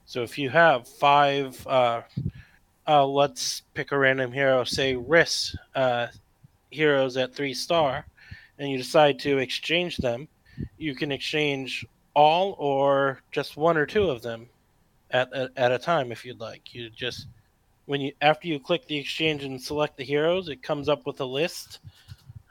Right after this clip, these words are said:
uh, to verify, and if there's multiple manuals of that hero, you can select as many up to all of them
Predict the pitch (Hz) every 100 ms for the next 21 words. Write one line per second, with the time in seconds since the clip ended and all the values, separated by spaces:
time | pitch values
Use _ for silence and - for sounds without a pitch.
0 | - 127 120 127 123 139 147 - 165 185
1 | 156 127 127 135 120 - 135 147 - 143
2 | 139 135 127 - - _ - 139 147 147
3 | 147 143 131 131 143 143 147 151 170 175
4 | 127 - 131 123 117 _ _ _ - -
5 | 139 135 - _ - - _ _ _ -
6 | 123 113 135 139 156 165 165 143 - -
7 | 147 139 160 165 131 131 127 135